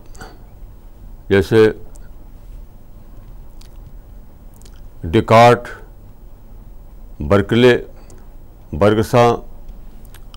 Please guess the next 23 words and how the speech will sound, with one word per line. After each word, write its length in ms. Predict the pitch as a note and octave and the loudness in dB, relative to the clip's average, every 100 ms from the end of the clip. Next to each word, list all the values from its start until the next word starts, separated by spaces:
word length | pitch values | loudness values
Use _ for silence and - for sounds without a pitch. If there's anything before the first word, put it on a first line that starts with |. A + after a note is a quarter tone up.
| - - | -18 -4
और 160 | F2 D2+ | -2 0
मार्कस 480 | G2 G#2+ - G2 - - - - - - | 4 4 4 -2 -2 -14 -20 -18 -14 0
एरेलियस 440 | G2+ G#2+ B2 C3+ - - - - - - - - - - | 2 6 6 4 2 -14 -20 -20 -20 -20 -20 -20 -20 -4
और 60 | G#2+ | 0
बहुत 300 | A#2 D3 E3 | 4 6 4
से 100 | D3+ | 4
लोग, 320 | B2+ C3+ C#3 - - - - - | 4 4 4 -4 -18 -20 -20 -4
उन्होंने 300 | A#2 C#3+ C#3+ A#2+ | 2 4 6 4
भी 180 | A#2+ C3 - - - - - - - - | 2 0 -2 -14 -20 -20 -20 -18 -8 -6
इसको 220 | F#2+ B2+ | -2 2
अपना 260 | G#2+ - G#2+ | 2 2 0
सब्जेक्ट 420 | G2+ D#2 F#2 D#2+ | 0 0 0 0
बनाया। 340 | D2 C#2+ B1+ - - - - - - - - - - - - - - - - - - - - - - | -4 -4 -4 -8 -14 -20 -20 -20 -20 -20 -20 -20 -20 -20 -20 -20 -20 -20 -20 -20 -20 -20 -20 -20 -2
तो 380 | C3 C#3 C3+ - - - - - - - - | 4 6 6 2 -14 -20 -20 -20 -20 -20 -2
स्पिरिचुअलिटी 800 | B2+ - C#3+ C#3+ C#3+ C#3+ C#3+ F#3 | 0 2 4 4 6 4 4 2
जो 140 | E3+ G2+ | 4 4
है 220 | A2+ D3 - - - - - - F#2+ | 6 4 0 -8 -20 -20 -20 -14 2
वो 180 | C3 | 4
फिलॉसफी 520 | C3 A2 A2 - E3 D#3 | 4 4 4 4 2 4
का 120 | C#3+ | 4
भी 100 | C#3 | 4
सब्जेक्ट 480 | C3+ F2 C3+ C#3 A2+ | 0 2 2 2 2
है, 140 | A#2+ | 2